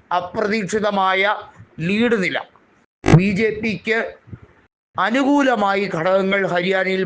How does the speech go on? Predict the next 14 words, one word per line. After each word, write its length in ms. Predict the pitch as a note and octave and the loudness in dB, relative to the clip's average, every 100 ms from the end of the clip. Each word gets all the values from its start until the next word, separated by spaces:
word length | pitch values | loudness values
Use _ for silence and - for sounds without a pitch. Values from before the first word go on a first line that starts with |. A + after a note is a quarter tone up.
| F3 | 0
മാറുന്ന 340 | F3 F#3+ F#3+ F3+ | 0 -2 -2 -2
ഒരു 100 | E3+ | -2
കാഴ്ചയുണ്ടായി. 600 | E3+ E3 E3 E3 C#3+ B2 - _ _ _ _ _ - A#3+ | -2 -4 -4 -4 -4 -4 -6 _ _ _ _ _ -6 -2
ഇവിടെയാണ് 480 | D4+ C#4+ G3 G3 G3 - - _ - E3 | 2 2 0 0 -4 -6 -16 _ -10 -4
ബി 80 | G3+ G#3 | -2 -2
ജെ 80 | G#3+ | -4
പിയെ 260 | G#3 G3+ G3+ G3+ G3 | -2 -2 -2 -4 -4
പ്രതിരോധത്തിലാക്കുന്ന 1080 | F3+ F3 G#3+ A3+ A3+ G#3+ G3+ F3+ E3+ F#3+ F#3+ | -2 0 2 2 0 -2 -2 -2 -4 -4 -2
രീതിയിൽ 320 | E3+ F#3 F#3 A#2+ _ _ _ _ - _ _ - | -2 -2 -4 -6 _ _ _ _ -20 _ _ -6
വിവിധ 320 | G3+ A3+ C4+ C4+ A#3+ F3+ E3+ | -2 0 0 0 0 -4 -4
മാധ്യമങ്ങളിൽ 840 | F3+ G#3 G3 G3+ A3+ A3+ A3 A3 G3 | -2 0 0 -2 -2 -2 -2 -2 -2
വന്ന 200 | F#3+ F#3+ F3 | -2 -2 -2
റിപ്പോർട്ടുകൾ 600 | E3+ G3+ G3+ E3 E3 F3 F#3 - _ _ _ - - | -4 -4 -4 -2 -2 -2 -4 -10 _ _ _ -20 -4
സൂചിപ്പിക്കുന്നതും 840 | G#3 A3 A#3+ G3 F3+ F#3 E3+ E3+ | 0 0 0 -2 -4 -2 0 0